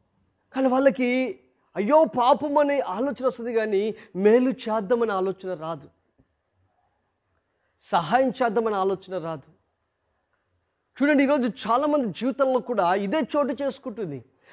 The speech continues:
చెయ్యాలని ఉంటుంది, కానీ చెయ్యలేని స్థితి. ఎందుకయ్యా అంటే, తలంపులు చెడిపోయాయి, ఆలోచనలు చెడిపోయాయి. ప్రియ సహోదరి, సహోదరులారా, ఆలోచించండి. భార్యాభర్తలు కలిసి జీవిస్తున్నారు అంటే, వాళ్ళిద్దరిలో తలంపులు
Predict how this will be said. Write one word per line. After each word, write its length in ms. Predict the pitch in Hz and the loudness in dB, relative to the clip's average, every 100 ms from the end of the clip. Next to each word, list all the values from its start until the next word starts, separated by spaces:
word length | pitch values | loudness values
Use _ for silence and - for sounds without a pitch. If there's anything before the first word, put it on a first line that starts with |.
| _ - 220 | _ 2 4
చెయ్యాలని 440 | 240 294 302 294 | 6 6 6 4
ఉంటుంది, 440 | 269 262 294 254 | 2 0 -2 -4
కానీ 200 | - 277 247 247 | 0 -2 0 2
చెయ్యలేని 400 | 262 302 294 254 | 2 2 2 0
స్థితి. 540 | - 262 269 180 - - - | -2 -4 -2 -4 -8 -20 -2
ఎందుకయ్యా 560 | 165 247 294 302 277 202 | 4 4 4 0 0 0
అంటే, 480 | 160 190 202 262 - - _ | -2 -4 -2 -2 -6 -20 _
తలంపులు 480 | 185 262 330 254 330 - | 0 4 4 4 -2 -2
చెడిపోయాయి, 640 | 302 302 262 269 208 220 262 | -4 -6 -4 0 0 0 -2
ఆలోచనలు 640 | 165 240 302 - 285 262 | 0 0 0 -2 -2 -4
చెడిపోయాయి. 720 | 262 214 196 185 165 139 139 _ _ _ _ _ - | -2 -4 -4 -6 -8 -8 -14 _ _ _ _ _ -8
ప్రియ 120 | 170 | -8
సహోదరి, 500 | 165 160 - 185 165 | -6 -10 -10 -8 -8
సహోదరులారా, 800 | - 156 - 160 156 151 147 131 - _ - | -10 -16 -16 -14 -12 -10 -10 -12 -16 _ -16
ఆలోచించండి. 800 | 147 196 - 180 160 170 160 147 _ _ _ _ _ 131 | -8 -8 -8 -14 -10 -8 -8 -8 _ _ _ _ _ -10
భార్యాభర్తలు 800 | 147 160 180 196 170 170 175 165 | -4 -2 0 0 -2 -4 -6 -8
కలిసి 340 | 160 160 165 | -8 -10 -12
జీవిస్తున్నారు 800 | 139 165 175 175 175 170 156 151 | -10 -8 -8 -10 -10 -10 -10 -12
అంటే, 340 | 131 165 180 _ _ _ _ _ _ _ | -12 -10 -10 _ _ _ _ _ _ _
వాళ్ళిద్దరిలో 880 | 151 180 175 170 143 240 233 196 - _ - | -2 0 2 0 2 0 2 -2 -2 _ -6
తలంపులు 480 | 180 220 190 190 | -2 -2 -2 -4